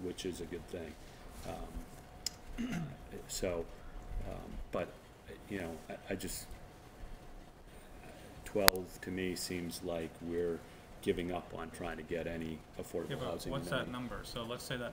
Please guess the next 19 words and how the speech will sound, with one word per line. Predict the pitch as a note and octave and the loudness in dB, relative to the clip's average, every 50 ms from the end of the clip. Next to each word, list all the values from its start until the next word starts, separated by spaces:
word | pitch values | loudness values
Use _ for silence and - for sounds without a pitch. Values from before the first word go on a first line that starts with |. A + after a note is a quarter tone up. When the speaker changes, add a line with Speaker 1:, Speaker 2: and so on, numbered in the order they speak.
| - - | -4 -4
Speaker 2:
number | A#2 A2+ A2 G#2+ G#2 | -4 -2 -2 -2 -2
is | G#2 - | -2 0
eight, | A2+ A2 G#2+ G#2 - - - - - - | 0 0 0 -2 -6 -8 -12 -10 -8 -6
'cause | - - | -6 -4
I | - - | -4 -4
think | - B2+ A#2+ - | -2 -2 -2 -2
six | - - - - - - | -4 -4 -6 -6 -8 -8
is | - - | -8 -8
too | - - - F#2+ - - | -10 -10 -10 -10 -10 -8
small. | - F#2 F#2 - - - - - - - - - - - - - - - - - - - - - | -8 -6 -6 -6 -8 -10 -12 -14 -14 -14 -14 -14 -14 -14 -12 -12 -12 -12 -12 -12 -12 -12 -8 -4
But | B2 | -4
if | B2 - | -2 0
the | - | 2
Speaker 1:
Yeah, | B2 C3+ | 4 6
Speaker 2:
number | C#3+ C#3 C3+ A#2+ | 8 8 8 8
is | A2 - - - | 6 -2 0 2
Speaker 1:
I, | |
I | A#2 | 2
Speaker 2:
eight, | B2 C#3+ C#3 A#2 A#2 | 4 4 6 4 4